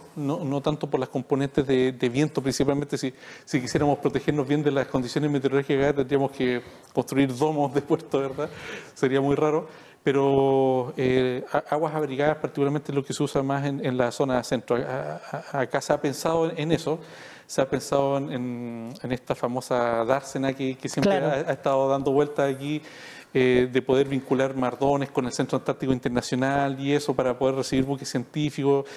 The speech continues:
Speaker 1: y ojalá hubi-, hubiese esa conversación, pero hoy día creo que la, eh, est-, estamos lejos de, de, de eso de momento. Ojalá que se desarrolle, eh, nosotros encantados, somos prestadores de servicios portuarios, así que mientras más puertos mejor.
Speaker 2: Perfecto. Eh, Ariel, el desarrollo de la logística antártica.
Speaker 1: Ujú.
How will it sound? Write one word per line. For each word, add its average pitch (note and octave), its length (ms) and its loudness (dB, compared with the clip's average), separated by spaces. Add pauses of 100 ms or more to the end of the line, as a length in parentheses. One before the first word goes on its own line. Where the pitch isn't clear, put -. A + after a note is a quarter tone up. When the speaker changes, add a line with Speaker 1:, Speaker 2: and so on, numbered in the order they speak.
(120)
Speaker 1:
y C#3 60 0
ojalá C3+ 260 2
hubi-, C#3+ 280 0
hubiese C#3 260 -2
esa C3 140 -2
conversación, C#3+ 720 -2 (540)
pero C3+ 280 4
hoy C#3 160 4
día C3+ 340 2
creo C3+ 240 2
que C3 80 -4
la, B2+ 300 0
eh, B2 680 -2
est-, - 120 -6
estamos C3 380 -2
lejos C3+ 280 -2
de, B2+ 640 0
de, C#3 200 -6
de C3 100 4
eso C#3+ 180 2
de C#3+ 80 4
momento. C#3+ 260 -2
Ojalá B2 220 0
que C3 100 -4
se A#2 140 -4
desarrolle, B2 640 0
eh, D3+ 140 -10
nosotros B2 360 -6
encantados, A#2 540 -2
somos B2+ 300 -4 (120)
prestadores C3 380 0
de A#2+ 60 -4
servicios C3 320 -2
portuarios, C3 360 0
así B2+ 140 -6
que B2 80 -6
mientras B2+ 300 -4
más C3 100 2
puertos C#3 300 -4
mejor. C3 320 -2 (400)
Speaker 2:
Perfecto. - 420 0 (220)
Eh, G3 300 0
Ariel, G#3 340 4 (100)
el G3 80 4
desarrollo G3+ 420 2
de A#3+ 60 4
la A#3+ 80 4
logística G#3+ 400 0
antártica. C#3+ 480 -2
Speaker 1:
Ujú. D3 100 -6